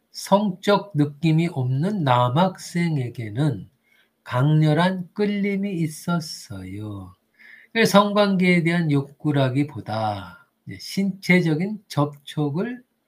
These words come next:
하고 싶었던 강렬한 욕구가 있었는데, 근데 그 욕구에 대한 또 깊은 수치심이 동시에 있었어요. 그 시절에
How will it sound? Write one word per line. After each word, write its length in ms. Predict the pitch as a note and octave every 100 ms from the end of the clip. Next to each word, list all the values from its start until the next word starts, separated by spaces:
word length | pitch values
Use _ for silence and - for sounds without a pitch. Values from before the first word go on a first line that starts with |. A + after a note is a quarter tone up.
| _ _
하고 300 | - F3 G3
싶었던 760 | F#3+ - - C#3 _ D#3+ A2+ F#2 _ _ _ _
강렬한 720 | - C#3+ D3+ D#3 D#3 F3+ F3
욕구가 720 | D3 C#3 _ D#3 D3 F3 F3 -
있었는데, 1200 | D#3+ - - F3+ A2+ G2 F#2+ A2+ A2 G2+ C#3 A3+ _ _ _ _ _ _ _ _ _ _ _
근데 320 | - G#3+ G#3
그 380 | - G#3+ G#3+ E3
욕구에 540 | - F#3+ - G3+ G3+
대한 240 | G3+ A3 -
또 160 | -
깊은 400 | - F#3 - A3
수치심이 1500 | G3 - - _ - - - A3 A3+ A3 G#3 - F3+ F3+ A3+
동시에 920 | - D#3 D3+ D#3 D#3+ - - C3 C3+ G3
있었어요. 1900 | E3 D#3 - - E3 E3 - - - D3 C#3+ A2+ G2 G2+ G#2+ G#2+ F#2+ E2 D#2 _ _ _ _ _ _ -
그 180 | F3
시절에 680 | F3+ - D#3+ E3 D#3+ E3 -